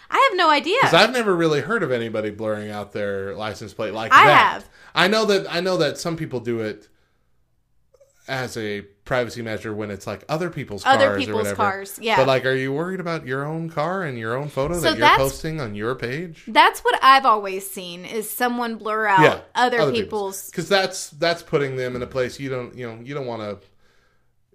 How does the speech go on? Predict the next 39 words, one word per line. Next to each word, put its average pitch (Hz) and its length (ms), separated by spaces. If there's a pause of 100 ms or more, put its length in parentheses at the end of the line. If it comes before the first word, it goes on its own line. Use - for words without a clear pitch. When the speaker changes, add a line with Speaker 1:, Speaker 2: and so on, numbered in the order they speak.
(140)
Speaker 2:
it 101 300
doesn't 123 180
matter 101 180
where 123 160
it 107 80
is, 101 320
you 131 80
don't 127 100
wanna 110 200
prove 117 340
that 104 140
somebody 113 260
else 110 240
was 107 160
somewhere, 101 760 (460)
uh, 52 1040
and 110 220
out 113 260
them 104 240
if 98 160
they 104 140
weren't 107 180
supposed - 220
to 113 80
be 123 120
there 104 260
or 104 40
Speaker 1:
True. 170 120
Speaker 2:
whatever. 139 180
You 151 80
don't 165 100
wanna 147 140
make 135 180
any 127 160
kind 113 220
of 101 80
Speaker 1:
True. 120 100
Speaker 2:
privacy 104 400
issue 92 440